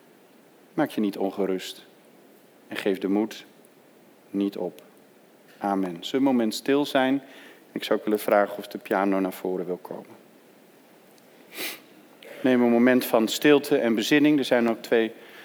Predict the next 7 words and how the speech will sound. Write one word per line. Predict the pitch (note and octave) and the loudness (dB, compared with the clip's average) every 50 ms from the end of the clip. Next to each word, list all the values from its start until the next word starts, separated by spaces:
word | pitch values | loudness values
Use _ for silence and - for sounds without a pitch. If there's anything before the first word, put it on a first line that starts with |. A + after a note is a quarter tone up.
| - - - | -20 -16 -8
meerdere | - B2+ A2+ A#2 A2 | -4 -4 -2 -2 -4
plaatsen | - - D3+ C#3 C#3+ D3 C#3+ - - - C3 B2+ - - | -2 2 4 6 6 6 4 2 -2 -2 -2 -2 -4 -8
waar | - - B2 A#2+ | -2 2 4 4
je | A2+ A2+ | 4 4
even | A#2 G#2+ - A2+ | 2 2 2 0
naartoe | A2 A2 - - E3 D#3 | 0 0 2 2 2 2
kan. | - - C#3+ C3 B2+ C3 C3 - | 4 6 6 6 6 4 0 -2